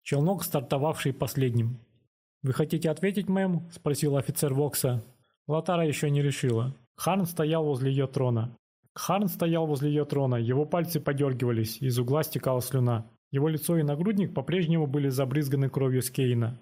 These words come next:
Он следил, как обломки уничтоженных челноков разлетаются в пустоте. Последние следы предательства, исчезающие во тьме. Где-то в глубине корабля, очень-очень глубоко, раздался устрашающий рёв.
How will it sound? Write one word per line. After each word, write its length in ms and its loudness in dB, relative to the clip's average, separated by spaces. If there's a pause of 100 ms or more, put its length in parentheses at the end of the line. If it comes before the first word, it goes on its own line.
(160)
Он 140 2
следил, 640 0
как 200 0
обломки 360 0
уничтоженных 580 0
челноков 520 0
разлетаются 560 0
в 60 -16
пустоте. 580 0 (460)
Последние 480 0
следы 320 0
предательства, 680 0
исчезающие 680 0
во 120 2
тьме. 320 0 (1000)
Где-то 320 0
в 80 -2
глубине 340 0
корабля, 640 -2 (160)
очень-очень 680 0
глубоко, 600 0
раздался 520 0
устрашающий 720 0
рёв. 240 0